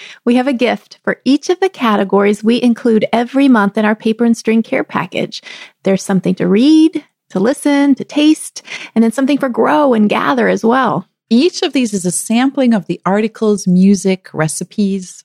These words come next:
Speaker 2: artwork, spiritual practices, reflections, and so much more we actually send out from the Black Barn each month to subscribers in our paper and string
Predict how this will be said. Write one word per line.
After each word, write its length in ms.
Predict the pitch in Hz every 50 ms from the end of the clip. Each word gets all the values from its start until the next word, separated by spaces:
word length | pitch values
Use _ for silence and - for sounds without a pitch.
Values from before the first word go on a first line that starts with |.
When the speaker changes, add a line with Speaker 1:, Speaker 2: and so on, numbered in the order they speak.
| _ -
Speaker 2:
artwork, 500 | 170 175 175 _ - 233 247 214 - -
spiritual 520 | - - - - 180 180 180 - - 196
practices, 840 | - - - 160 165 - - 175 - - 196 190 190 180 - - -
reflections, 720 | - 151 147 - - 170 170 - - - 240 226 226 202 180
and 200 | 170 156 156 151
so 200 | - - - 160
much 260 | 170 208 233 - -
more 300 | 202 170 165 208 294 - _ - - - - - - - - - -
we 320 | - 208 220 247 262 262 -
actually 340 | - 226 240 - - 285 269
send 240 | - - 285 269 277
out 260 | 302 403 - - -
from 240 | - - 202 202 208
the 80 | 220
Black 260 | 208 226 220 214 -
Barn 300 | - - 349 339 208 175
each 280 | 180 196 196 - - -
month 320 | 277 349 330 233 - - -
to 100 | - 202
subscribers 800 | 185 - 196 185 - - - - 214 226 240 220 214 190 180 -
in 100 | - 170
our 140 | 170 170 170
paper 340 | - - 175 175 - - 214
and 200 | - 233 214 202
string 480 | - - - 170 160 160 170 175 185